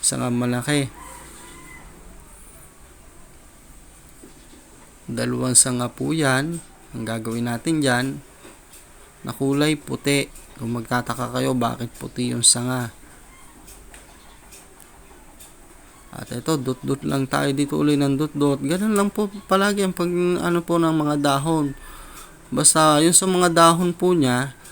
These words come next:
huwag nyong ipipermis na isang kulay lang siya. Kailangan po dyan,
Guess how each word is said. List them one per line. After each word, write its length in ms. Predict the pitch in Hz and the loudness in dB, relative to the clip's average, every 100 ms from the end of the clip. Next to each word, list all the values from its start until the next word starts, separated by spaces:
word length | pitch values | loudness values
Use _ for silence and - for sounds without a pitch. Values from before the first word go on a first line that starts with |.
| - - 147 | -20 -8 2
huwag 240 | 165 170 | 4 4
nyong 560 | 175 170 165 160 160 160 | 4 6 6 4 4 2
ipipermis 720 | 151 156 151 160 170 175 - | 2 2 4 4 4 4 4
na 160 | 151 143 | 2 4
isang 240 | - 151 | 4 4
kulay 400 | - 151 147 147 | 0 2 4 4
lang 200 | 143 135 | 4 2
siya. 400 | 127 135 131 120 - | 2 0 -2 -4 -4
Kailangan 640 | 156 151 151 151 156 156 156 | 0 2 4 4 2 0 0
po 160 | 156 | 0
dyan, 320 | 135 120 123 | 2 0 0